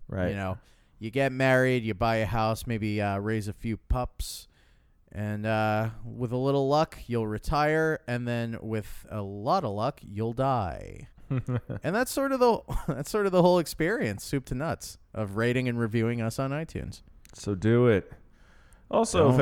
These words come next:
Speaker 1: anybody's interested, we do a bonus podcast over at Patreon. Go check out our Patreon. And you can download our bonus podcast, Wall to Wall Carpenter,
Speaker 2: Ooh.
Speaker 1: which comes out every week, five dollars or more a month, and you will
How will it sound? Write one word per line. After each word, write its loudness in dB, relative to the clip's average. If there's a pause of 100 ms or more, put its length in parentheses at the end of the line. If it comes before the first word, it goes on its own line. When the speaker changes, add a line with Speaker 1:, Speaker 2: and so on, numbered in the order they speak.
Speaker 1:
anybody's 6
interested, -4
we 0
do 2
a 2
bonus 0
podcast -2
over -4
at -8
Patreon. -8 (100)
Go 0
check -4
out -4 (100)
our -2
Patreon. 2 (720)
And -4
you -2
can -4
download 2
our 4
bonus 2
podcast, 2 (580)
Wall 4
to 2
Wall 6
Carpenter, 4
Speaker 2:
Ooh. 0
Speaker 1:
which 0
comes 2
out 4
every 2
week, 0 (140)
five 2
dollars 4
or -2
more 0
a -2
month, -2 (220)
and -4
you -2
will -4